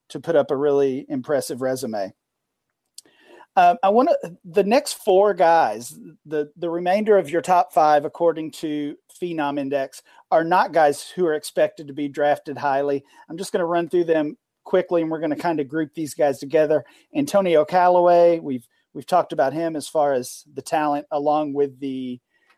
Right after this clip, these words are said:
the off-field issues. So he's, he's a little bit different than these other three, but the other three include Deontay Burnett, one of the youngest prospects in this class,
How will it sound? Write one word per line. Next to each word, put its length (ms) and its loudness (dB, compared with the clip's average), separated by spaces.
the 100 -6
off-field 580 0
issues. 460 -6
So 160 -8
he's, 340 -12
he's 160 -4
a 60 2
little 260 2
bit 180 0
different 360 -6
than 100 -12
these 220 -4
other 180 -4
three, 300 -8
but 180 -6
the 80 6
other 140 6
three 160 2
include 340 0
Deontay 420 0
Burnett, 460 2
one 140 -8
of 80 -8
the 60 -6
youngest 380 -4
prospects 520 0
in 80 -8
this 160 -12
class, 360 0